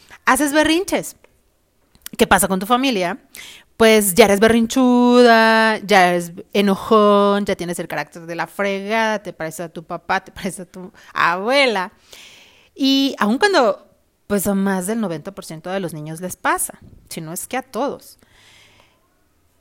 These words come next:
Y no, para tu familia no va a ser el desarrollo, no es la biología, este, no es algo,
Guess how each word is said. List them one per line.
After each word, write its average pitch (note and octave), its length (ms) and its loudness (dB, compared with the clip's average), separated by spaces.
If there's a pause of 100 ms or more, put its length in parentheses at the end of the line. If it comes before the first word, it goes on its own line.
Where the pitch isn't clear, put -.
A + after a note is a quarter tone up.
(240)
Y A#3 120 4
no, C4+ 460 4 (420)
para A3+ 200 6
tu G#3+ 80 -10
familia B3 300 0
no B3 80 2
va A3+ 80 4
a A3+ 40 -2
ser A#3 120 -2
el A#3 60 -2
desarrollo, G#3+ 720 0
no G3+ 280 2
es F#3 120 0
la F#3+ 100 0
biología, G#3 1040 2
este, F3 640 -6
no F3 360 -6
es E3+ 280 -6
algo, E3 600 -8